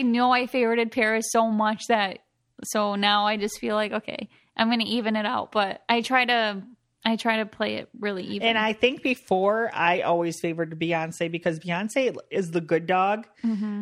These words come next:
Speaker 2: where Paris is the crazy dog.
Speaker 1: And Paris is al-, was always, like,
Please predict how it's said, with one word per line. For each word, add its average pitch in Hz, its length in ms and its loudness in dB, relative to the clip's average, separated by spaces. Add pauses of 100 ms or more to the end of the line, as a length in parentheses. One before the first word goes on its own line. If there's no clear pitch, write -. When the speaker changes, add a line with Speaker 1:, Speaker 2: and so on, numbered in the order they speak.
Speaker 2:
where 190 160 2
Paris 185 480 -2
is 170 420 -2 (180)
the 170 100 -2
crazy 160 480 -4
dog. - 160 -2
Speaker 1:
And 247 100 2
Paris 269 300 0
is 262 120 -4
al-, 240 200 2
was 226 180 -2
always, 214 320 0
like, 202 240 -6